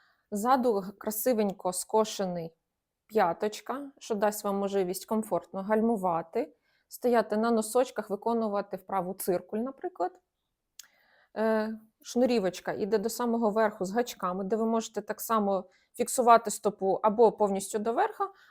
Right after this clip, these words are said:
або рекомендуємо навіть фіксувати стопу до передостаннього гачечка. Бут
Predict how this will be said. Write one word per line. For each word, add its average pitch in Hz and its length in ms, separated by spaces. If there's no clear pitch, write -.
або 262 300
рекомендуємо 247 640
навіть 214 360
фіксувати 208 680
стопу 220 640
до 214 380
передостаннього 190 1080
гачечка. 156 720
Бут 214 480